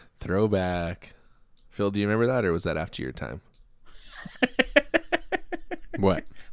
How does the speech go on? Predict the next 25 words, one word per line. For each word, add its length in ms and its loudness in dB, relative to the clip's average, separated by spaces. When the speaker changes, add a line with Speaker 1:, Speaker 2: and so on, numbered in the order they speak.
Speaker 2:
Was 220 2
Kurt 320 4
Loder 420 8
after 560 2
your 120 -2
time? 240 0
Speaker 1:
Kurt 260 4
Loder. 400 2
Speaker 2:
Okay, 200 2
now 140 10
I 60 8
gotta 160 10
look 160 6
up 100 6
how, 280 4
how 180 4
old 300 -2
Kurt 240 2
Loder 260 10
is, 160 4
so 200 4
we, 140 4
so 160 0
we 80 4
know 320 6